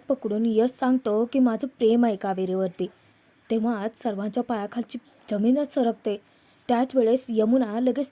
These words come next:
तोंड उचकटते. मानना ती म्हणते की, "मा, अगदी बरोबर बोलतोय हा. मला ना आधीपासून संशय होताच की नक्कीच या कावेरीचं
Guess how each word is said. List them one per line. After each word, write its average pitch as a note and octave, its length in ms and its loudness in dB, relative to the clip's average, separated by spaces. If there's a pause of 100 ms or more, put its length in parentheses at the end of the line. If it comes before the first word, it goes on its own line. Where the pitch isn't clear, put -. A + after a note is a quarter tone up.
तोंड D4 180 0
उचकटते. B3 540 -2 (640)
मानना A#3+ 380 2 (100)
ती D#4+ 40 2
म्हणते C4+ 460 2
की, D4 120 -2
"मा, C4 260 2 (360)
अगदी - 300 0 (120)
बरोबर C4 300 4
बोलतोय A3 380 2
हा. F#3+ 160 -2 (420)
मला A#3+ 240 2
ना C4 100 0 (140)
आधीपासून C4+ 520 -2
संशय C4+ 360 0 (120)
होताच A#3 320 2 (500)
की D#4 60 2
नक्कीच C#4 540 0
या D4+ 80 2
कावेरीचं B3 640 0